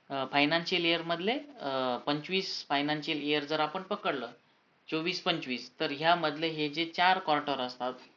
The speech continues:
त्या क्वार्टरचं इथं टोटल दिलेले असतं, असं आपण म्हणू शकतो. त्याच्यानंतर बॅलन्स शीट पण दिले असं, त्याच्यामध्ये त्यांच्याकडे किती रिसोर्स आहे, त्यांनी किती बॉरोइंग घेतलंय, ओके?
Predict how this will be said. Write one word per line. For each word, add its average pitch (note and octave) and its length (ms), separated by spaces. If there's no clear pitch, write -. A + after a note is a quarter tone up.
त्या E3+ 140
क्वार्टरचं C#3+ 640
इथं D3+ 360
टोटल E3 360
दिलेले C#3+ 340
असतं, B2+ 300
असं D#3 280
आपण A3+ 200
म्हणू F3 200
शकतो. A2+ 440
त्याच्यानंतर D#3+ 440
बॅलन्स C#3 440
शीट D#3+ 180
पण D#3+ 160
दिले D3 200
असं, D3 320
त्याच्यामध्ये D3 420
त्यांच्याकडे C#3+ 400
किती D3 320
रिसोर्स C#3+ 440
आहे, C3 140
त्यांनी C3 300
किती C#3+ 320
बॉरोइंग D3 400
घेतलंय, C3 420
ओके? C#3+ 400